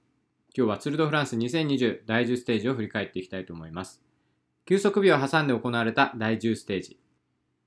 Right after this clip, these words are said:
イルドレロン・ル・シャトー・ドレロンからイルドル・サンマルタン・ドレまでの百七十キロ。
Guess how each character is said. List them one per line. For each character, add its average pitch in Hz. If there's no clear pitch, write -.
イ 147
ル 170
ド 175
レ 170
ロ 160
ン・ 156
ル・ 151
シ 127
ャ 131
ト 170
ー・ -
ド 165
レ 147
ロ 113
ン 101
か 98
ら 104
イ 113
ル 143
ド 151
ル・ 143
サ 139
ン 160
マ 156
ル 151
タ 147
ン・ 139
ド 139
レ 127
ま 98
で 92
の 117
百 -
七 120
十 110
キ 98
ロ。 76